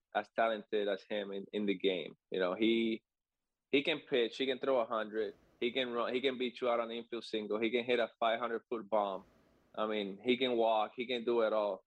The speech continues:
So it's hard not to be a fan. And on top of that, I mean, the pitching and the hitting and just staying healthy for a full season, win M V P,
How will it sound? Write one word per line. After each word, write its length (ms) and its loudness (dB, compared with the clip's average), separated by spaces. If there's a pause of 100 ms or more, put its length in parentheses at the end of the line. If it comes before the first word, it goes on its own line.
(300)
So 140 -2
it's 160 0
hard 320 2
not 160 -6
to 60 -10
be 120 -4
a 40 -4
fan. 160 -8
And 220 0 (280)
on 180 -2
top 240 2
of 140 -6
that, 340 0 (420)
I 100 -2
mean, 240 -2 (380)
the 120 0 (120)
pitching 440 -4
and 120 -2
the 100 0
hitting 420 -2
and 100 -6
just 200 -6
staying 340 0
healthy 500 0
for 160 -4
a 40 -4
full 260 -4
season, 480 -4
win 160 0
M 160 2
V 240 -6
P, 280 0